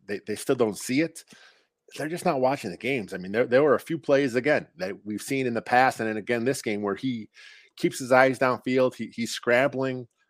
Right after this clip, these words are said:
not to run because the situation dictates that he's scrambling to make a play with his, with his arm, and he's doing it. We saw the one, uh, pass to Kmet. We saw him do another one, uh, uh, down the sideline to, uh, N'Keal Harry. I mean, that was off a scramble. You know, he's looking to make plays.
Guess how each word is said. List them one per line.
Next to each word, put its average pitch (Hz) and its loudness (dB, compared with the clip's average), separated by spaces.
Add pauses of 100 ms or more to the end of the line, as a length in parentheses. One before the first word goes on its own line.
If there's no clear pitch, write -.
not 123 0
to 147 0
run 113 2 (880)
because 113 -6
the 98 -10
situation 127 0
dictates 120 -2
that 113 0
he's 110 -6
scrambling 120 -2
to - -10
make 101 -8
a - -10
play 113 0
with 104 -2
his, 92 -8
with 107 -10
his 87 -10
arm, 107 -4
and 80 -14
he's 95 -10
doing 120 -6
it. 82 -10
We 85 -18
saw 90 -4
the 90 -10
one, 92 -8 (100)
uh, 82 -10
pass 104 -4
to - -10
Kmet. 107 -4 (440)
We 95 -18
saw 92 -6
him 92 -6
do 95 -4
another 98 -2
one, 95 -4
uh, 90 -4 (100)
uh, 87 -6
down 104 -2
the 98 -6
sideline 107 -2
to, 104 -2 (200)
uh, 98 -4 (260)
N'Keal 127 4
Harry. 110 4
I 78 -10
mean, 95 -12
that 151 8
was 117 8
off 95 4
a - -14
scramble. - -10 (480)
You 110 -4
know, 98 -2
he's 135 -2
looking 143 4
to 113 0
make 117 0
plays. 123 0